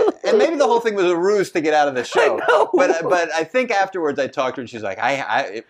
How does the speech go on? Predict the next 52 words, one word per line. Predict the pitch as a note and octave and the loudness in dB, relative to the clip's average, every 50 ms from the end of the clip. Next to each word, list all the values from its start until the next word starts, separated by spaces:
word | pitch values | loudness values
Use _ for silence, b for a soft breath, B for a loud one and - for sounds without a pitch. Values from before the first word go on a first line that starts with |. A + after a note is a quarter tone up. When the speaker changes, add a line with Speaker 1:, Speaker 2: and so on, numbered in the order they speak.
| _ | _
Speaker 1:
it | - B2 | -4 -2
would | D#3 D3+ B2+ | 0 0 0
have | A#2+ G2+ | 0 -2
been | A2+ G#2+ | -2 -2
awful | A2 A2+ B2 C3+ B2+ - - G2+ G2 F#2+ - - A#2 | 0 0 0 0 0 -2 -4 -4 -2 -2 -2 -2 0
if | B2 B2 | 0 0
I | B2 A#2+ | 0 0
had | A#2 A2+ A2 - | 0 -2 -4 -6
stayed | - - B2+ A#2 A#2 A2+ A#2+ G2 | -6 -6 -4 -2 -2 -2 -2 -4
there." | G2+ G2 G2 G2 G2 A#2 | -6 -8 -8 -10 -10 -10
And | B2+ A#2 | -10 -8
I | |
was | B2 A#2+ | -6 -4
like, | C3+ C3+ | -2 -2
"It | C3+ C3 | -2 0
was | C3+ D3 D3 C3 A#2+ | 0 0 0 0 0
awful." | B2 A2+ G#2+ G#2 - A#2 G#2 G2 B B B B B B B B B B B | 0 0 -2 -2 -6 -10 -12 -12 B B B B B B B B B B B
Uh, | - A#2+ A#2 A2+ G#2+ G#2+ G2+ G2+ G2+ - | -4 -2 0 2 2 4 2 2 2 2
Speaker 2:
I'm | - A4+ A#4 B3+ | 2 0 0 0
sorry, | - B3 A#3 G#3+ G3+ G3 | 0 2 2 2 2 0
but | G3 F#3 G3 E3+ | -2 -4 -8 -10
shit | - - - - F4 E4 - | -12 -4 -2 -2 -2 -2 -4
stories | - - G3+ F#3+ F#3+ F3 E3 D3+ - | -6 -2 0 0 0 0 -2 -2 -2
are | - C#3+ C#3+ D3+ | 0 0 0 0
just, | C#3+ - - E3+ D#3 D#3+ D#3+ E3+ | -2 -2 0 0 0 0 -2 -6
Speaker 1:
Mm. | F3 F3 D#3+ - - _ - - | -14 -16 -18 -20 -20 _ -10 -8
Speaker 2:
I | - A3+ | -6 -4
like, | A#3+ B3 A3+ G3+ - _ - - | -4 -4 -4 -6 -10 _ -10 -8
I | G#3+ A#3+ | -6 -6
just, | A#3 - A3+ - - - | -6 -8 -12 -12 -10 -10
I | - F#3 E3+ - | -10 -10 -10 -10
love | G3+ G3+ G#3+ A#3 C#4 C#4 | -6 -4 -4 -4 -2 -2
them | G#3 F#3+ F#3 F3+ | -4 -6 -6 -8
so | - - - - - - A3+ G#3 G3+ G3+ G#3 G#3+ G#3 G#3 - - | -12 -16 -18 -12 -4 -2 -2 0 0 0 -2 -2 -4 -6 -8 -10
much. | E3+ F3 F3 E3 D#3 C#3+ E3 | -8 -6 -2 0 0 0 0
Speaker 1:
Yeah, | F3+ F3+ F3+ F3+ E3 - G#3+ | 0 -2 -2 -4 -6 -6 -6
and, | C#4 D4 | -6 -4
and, | C4 C4+ C4+ C4+ B3 - - - G#3+ | -2 -2 -4 -4 -6 -8 -10 -8 -6
and | A#3+ A#3 A3+ F#3+ - _ _ _ _ _ _ _ - | -6 -6 -6 -8 -12 _ _ _ _ _ _ _ -8
I | - G#3+ | -8 -6
think | - D#4 C4+ C4+ | -4 -4 -4 -4
it's | - - | -4 -6
this, | - F#3+ - - - | -8 -12 -12 -14 -16
the, | - C#3+ C#3 D#3 D#3 D3 C#3+ | -18 -10 -6 -4 -2 -2 -2
the, | B2 A#2+ C#3 C3 B2+ B2+ B2 B2+ B2 - B2 B2+ B2+ _ _ _ _ - | -4 -4 -6 -4 -4 -6 -6 -8 -12 -16 -18 -20 -20 _ _ _ _ -16
it's | C3+ C#3 - - | -14 -14 -12 -8
universal. | C#3 D#3 F#3 G3+ F3+ C3+ B2 G#2+ G#2 - - G#2+ G#2 G#2 G#2 | -6 -4 -4 -4 -4 -2 -2 -4 -4 -6 -6 -8 -8 -8 -6
We | A#2 C3+ C#3 | -4 -2 0
all | D3 D#3+ E3+ F3 | 2 2 2 0
have | E3+ F3 E3 C#3+ | 0 -2 -2 -2
that | C3+ C3 B2 - - | -2 -2 -4 -4 -8
panic | - C#3+ C3 C3 B2 B2+ - - | -10 -10 -8 -8 -8 -10 -12 -14